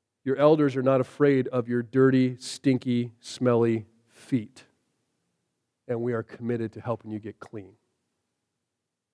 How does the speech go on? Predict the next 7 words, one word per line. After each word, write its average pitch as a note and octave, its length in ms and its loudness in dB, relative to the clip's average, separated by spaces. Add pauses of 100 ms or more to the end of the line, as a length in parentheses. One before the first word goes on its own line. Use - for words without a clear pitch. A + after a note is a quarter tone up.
(160)
That's B2+ 180 -12
what A#2+ 100 -14
I G#2 40 -14
do G#2+ 180 -18
know. F#2+ 200 -20 (3500)
All G3 260 6
Christians B2 840 -10